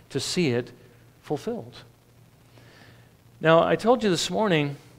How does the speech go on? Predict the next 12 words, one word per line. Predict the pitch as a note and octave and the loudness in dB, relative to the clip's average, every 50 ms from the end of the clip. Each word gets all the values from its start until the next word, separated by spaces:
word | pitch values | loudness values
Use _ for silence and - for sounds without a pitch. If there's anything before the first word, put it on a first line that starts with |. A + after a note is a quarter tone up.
| - D#3 F#3 - - _ - | -20 -20 -20 -20 -18 _ -8
that | D#3+ E3+ | -6 -4
we | E3+ D#3 | -2 -2
were, | D3+ D3+ C#3+ D#3+ | 0 0 -2 -4
you | D#3+ E3+ D#3 | -6 -8 -6
know, | D3 | -6
gonna | C#3+ C#3 C3+ | -6 -6 -8
come | C3+ - D3 D3 C#3+ | -8 -8 -8 -4 0
back | C#3+ C#3+ C#3 C#3 | 0 0 0 -2
to | - C3+ | -4 -6
this | C3 A#2 - C3+ | -6 -6 -8 -10
example | A#2+ A2+ A2 C3 C3+ C#3 C3+ - C3 B2 B2 A#2 B2+ D#3 E3+ - | -10 -6 -4 -2 -2 -2 -2 -4 -4 -4 -4 -6 -8 -10 -10 -8
of | C3 B2 B2 A#2+ A#2 | -6 -6 -6 -6 -8